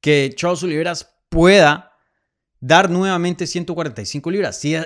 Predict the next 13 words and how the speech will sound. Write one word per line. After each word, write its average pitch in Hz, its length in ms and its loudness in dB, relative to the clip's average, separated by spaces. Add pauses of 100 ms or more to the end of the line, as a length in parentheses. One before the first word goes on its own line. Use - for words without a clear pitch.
(120)
si, 190 320 -8
si 196 420 -10
ya 196 160 -2
ciento 247 380 -12
cincuenta 190 500 -10
y 117 80 -12
cinco 202 260 -8
libras 220 300 -2
medio 170 400 -2
le 139 80 -4
está - 420 -8
quedando 208 460 -2
colgado. 113 560 -4